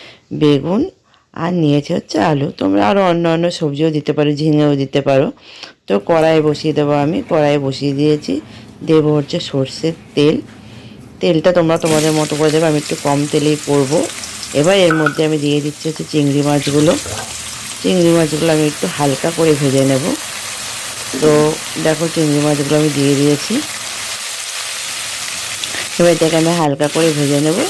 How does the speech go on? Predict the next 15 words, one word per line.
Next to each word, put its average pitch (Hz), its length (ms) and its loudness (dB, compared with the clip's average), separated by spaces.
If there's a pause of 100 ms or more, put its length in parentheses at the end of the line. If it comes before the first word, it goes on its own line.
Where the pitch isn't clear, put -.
(520)
দেখো, 147 280 0 (2000)
মাছগুলো 156 400 2
ভেজে 151 320 4
নিচ্ছি - 360 -4
আমি। 180 200 4 (800)
এবার 165 160 2 (100)
আমি 156 140 2 (100)
মাছটা 143 380 -2 (1080)
আর 156 120 2
ভাজবো 151 460 0
না, 208 140 2 (200)
এটাকে 151 280 0
আমি 175 180 0
তুলে 160 260 2
নেবো, 135 200 0